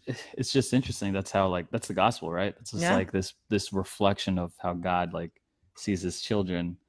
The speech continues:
Speaker 1: acting out,
Speaker 2: Mm-hmm.
Speaker 1: fighting him, rebelling, and all this stuff, trying
Speaker 2: Oh,
Speaker 1: to,
Speaker 2: yeah.
Speaker 1: but he won't let us go.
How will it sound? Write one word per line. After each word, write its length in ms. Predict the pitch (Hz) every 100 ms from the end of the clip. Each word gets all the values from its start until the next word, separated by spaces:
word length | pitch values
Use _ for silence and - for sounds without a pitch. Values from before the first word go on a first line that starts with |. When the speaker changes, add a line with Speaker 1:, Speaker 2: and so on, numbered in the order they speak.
| _ _ _ _ _ -
Speaker 1:
acting 380 | 110 101 - 101
out, 400 | 101 98 95 -
Speaker 2:
Mm-hmm. 200 | 233 180 165 _ _ _
Speaker 1:
fighting 500 | - - 101 104 101
him, 480 | 92 90 92 92 95 -
rebelling, 580 | 98 95 98 98 92 90
and 100 | 90
all 140 | 98
this 120 | 95
stuff, 120 | - -
trying 160 | 101 101
Speaker 2:
Oh, 40 |
Speaker 1:
to, 60 | 233
Speaker 2:
yeah. 200 | 135 -
Speaker 1:
but 120 | 101
he 140 | 92 101
won't 240 | 98 95 101 - _ _ -
let 120 | 87
us 120 | 87
go. 500 | - 110 107 104 107